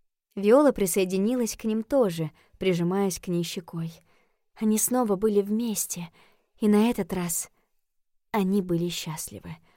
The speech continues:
«О, мама, скажи мне, что это все настоящее, а не новое проклятие!» «Да, милая, конечно, настоящее. Такое же настоящее, как мы с тобой».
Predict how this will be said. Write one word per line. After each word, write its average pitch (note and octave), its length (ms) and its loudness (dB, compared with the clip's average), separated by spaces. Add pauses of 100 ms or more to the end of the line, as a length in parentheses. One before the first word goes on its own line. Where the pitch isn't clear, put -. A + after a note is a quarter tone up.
(640)
«О, C#4 380 8
мама, A#3 600 4 (580)
скажи D4+ 400 6
мне, D4+ 220 8
что - 180 2
это D4 160 4
все F4 160 4
настоящее, D4+ 680 8
а C4+ 40 4
не C4+ 100 8
новое C#4+ 300 10
проклятие!» C#4 720 6 (800)
«Да, A#3 340 4
милая, E3 540 -2 (460)
конечно, A#3+ 520 0
настоящее. G3 960 -6 (600)
Такое B3+ 380 4
же A3 120 2
настоящее, G#3 800 2
как C4+ 220 -4
мы G3 200 -2
с - 100 -4
тобой». B3+ 560 0